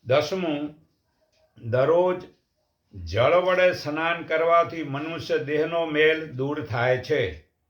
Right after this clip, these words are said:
પણ ગીતારૂપી જળમાં એકવાર સ્નાન કરવાથી સંસારરૂપી મેલનો નાશ થઈ જાય છે.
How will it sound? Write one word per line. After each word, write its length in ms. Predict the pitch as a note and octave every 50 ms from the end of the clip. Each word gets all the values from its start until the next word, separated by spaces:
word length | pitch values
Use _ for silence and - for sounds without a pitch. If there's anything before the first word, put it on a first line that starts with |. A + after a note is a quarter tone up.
| _ _ _
પણ 420 | C3+ C#3+ D3+ D3 B2+ G#2+ G#2 - - _ _ _ _ _ _ _
ગીતારૂપી 880 | G2+ G#2+ B2+ C#3 C3+ - F#3 F3+ F3+ F3 F3 F3 - - F3+ E3+ E3 D3
જળમાં 720 | A#2+ B2+ C#3 D3+ E3 E3 E3 D3+ C#3 C3+ C3+ C3+ C3+ - _ _ _ _ _ _
એકવાર 680 | G2+ A#2 D3+ F3+ F#3+ F#3 F#3 E3+ D#3+ D#3 D#3 D#3+ D#3 C#3
સ્નાન 480 | - - D3+ D3 D3 D3+ D3+ D3+ D3
કરવાથી 920 | D3 C#3+ C#3 D3 D3+ D#3 D#3 D#3 - C3+ C3 B2+ B2+ C3 C3+ C3+ - - _ _ _ _ _ _ - -
સંસારરૂપી 1040 | - C3 C3+ C3 - D#3+ E3 E3+ F#3 F#3+ F#3 F#3 F3+ E3+ F3 E3+ - - E3+ E3 D#3+
મેલનો 580 | D3 D3 D3+ D#3 D#3 D#3 D#3 D3+ D#3 D#3+ E3 E3+
નાશ 420 | D#3+ C3 A2+ A#2+ C3 C3 - -
થઈ 260 | A#2+ A2 A#2 A2+ A2+
જાય 340 | A2 A2 G#2+ G#2+ G#2+ G#2 G2+
છે. 380 | - C3+ C3+ B2+ G#2 E2 -